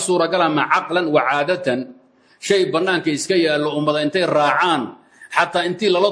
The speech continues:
doodo inaad ka reyn weydaan, weliba idinka idin jabiyaa. Hadday muslimiintu iyo gaaladu dood iskugu yimaado, hadii goor guushu waxay raacdaa qofka muslimka ah. Hadduu wax qarsoon yahayna, bannaanku iman lahaa, waxaad tidhaahdeen, waxaa aayad injiiliya, "Maa min khafiyin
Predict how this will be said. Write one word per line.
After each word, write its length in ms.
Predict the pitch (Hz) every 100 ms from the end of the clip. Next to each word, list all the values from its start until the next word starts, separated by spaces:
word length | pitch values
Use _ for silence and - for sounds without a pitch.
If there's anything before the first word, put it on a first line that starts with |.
| 170
doodo 240 | 175 165
inaad 380 | 165 196 175 165
ka 80 | 196
reyn 240 | 160 185
weydaan, 320 | 175 165 170
weliba 240 | 160 185 175
idinka 240 | 180 160
idin 160 | 156 139
jabiyaa. 400 | 147 151 156 - - - _ _ _ _ _ _ _ _ _ -
Hadday 180 | 127 165
muslimiintu 440 | 160 160 175 147
iyo 140 | 156 143
gaaladu 260 | 151 160
dood 140 | 156 147
iskugu 200 | 151 165
yimaado, 280 | 151 143 143
hadii 120 | 151
goor 180 | 143 143 127 135
guushu 200 | 156 147
waxay 160 | 131 151
raacdaa 380 | 131 120 139 151 - - _ _ _ 143
qofka 240 | 135 131
muslimka 500 | 131 127 120 104 95
ah. 140 | 80 - _ _ _ _ _ _ _ _ _ _ _ _ _ - - - 127
Hadduu 240 | 156 220 214
wax 80 | 208
qarsoon 420 | 180 170 - 202 196 175
yahayna, 640 | 180 208 170 113 - -
bannaanku 480 | 139 175 185 156 151
iman 240 | 160 170
lahaa, 320 | 160 147 156
waxaad 280 | 147 135 165 156
tidhaahdeen, 420 | 143 139 139 135
waxaa 180 | 127 135 147
aayad 220 | 175 151
injiiliya, 680 | 143 139 135 156 190 156 131
"Maa 160 | 147 160
min 240 | 160 170
khafiyin 480 | - 135 143 170 185